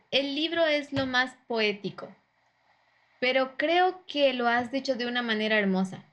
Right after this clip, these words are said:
Solo quiero dibujar lo que ha sido este movimiento desde mil novecientos ochenta y nueve.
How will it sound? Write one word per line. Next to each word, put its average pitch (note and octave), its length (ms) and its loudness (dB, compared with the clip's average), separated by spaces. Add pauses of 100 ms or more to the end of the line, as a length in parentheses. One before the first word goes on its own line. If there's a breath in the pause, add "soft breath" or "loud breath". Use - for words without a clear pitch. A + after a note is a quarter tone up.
(520)
Solo D#4 320 0
quiero D#4 200 0
dibujar C#4 540 0
lo C4+ 240 -4
que G#3 400 0 (200)
ha C4+ 160 0
sido B3 560 -2
este A3+ 220 -6
movimiento A3 640 -2
desde G3+ 320 0
mil B3 380 -2
novecientos G#3+ 640 -2
ochenta G3 340 -2
y E3+ 60 -2
nueve. F#3+ 420 0